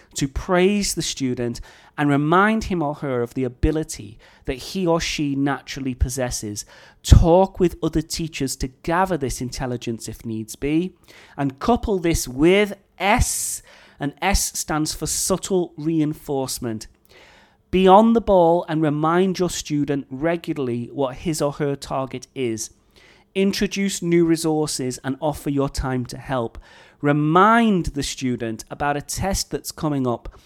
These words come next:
and how you believe in their ability to get a good score.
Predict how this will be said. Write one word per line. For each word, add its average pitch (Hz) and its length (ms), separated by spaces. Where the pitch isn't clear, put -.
and 143 120
how 151 200
you 175 380
believe 160 380
in 143 120
their 139 220
ability 127 680
to 143 100
get 147 400
a 139 80
good 123 360
score. 113 600